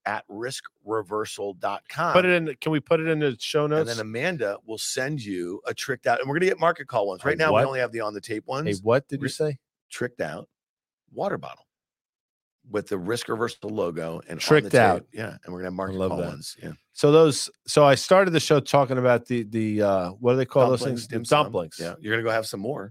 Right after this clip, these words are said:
Speaker 2: Well, they're still there. They
Speaker 1: Let's
Speaker 2: still
Speaker 1: go.
Speaker 2: seem to be.
Speaker 1: Let's go.
Speaker 2: But
Speaker 1: Let's
Speaker 2: I
Speaker 1: do it.
Speaker 2: can't believe they'd be good for my
Speaker 1: Say,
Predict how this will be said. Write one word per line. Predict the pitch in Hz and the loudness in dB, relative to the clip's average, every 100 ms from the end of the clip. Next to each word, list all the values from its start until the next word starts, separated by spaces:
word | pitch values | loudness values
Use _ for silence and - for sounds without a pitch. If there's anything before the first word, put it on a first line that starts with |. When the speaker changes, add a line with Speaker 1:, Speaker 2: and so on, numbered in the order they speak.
| - | -2
Speaker 2:
Well, | 151 | 0
they're | 156 | 2
still | - 190 | 4 6
there. | 196 110 80 | 6 4 2
They | 101 | -4
Speaker 1:
Let's | - | 0
Speaker 2:
still | 151 147 | 2 2
Speaker 1:
go. | |
Speaker 2:
seem | - 147 | 0 0
to | 135 | 0
be. | 123 117 | 0 0
Speaker 1:
Let's | 120 | -2
go. | - 101 | -2 -2
Speaker 2:
But | - | 2
Speaker 1:
Let's | 156 | 2
Speaker 2:
I | |
Speaker 1:
do | 143 | 4
it. | 107 | 2
Speaker 2:
can't | 214 208 | 2 2
believe | 180 165 | 2 4
they'd | 143 123 | 2 2
be | 113 | 0
good | 143 135 | 0 0
for | - | 0
my | 117 113 104 | 0 2 2
Speaker 1:
Say, | 160 165 | 2 0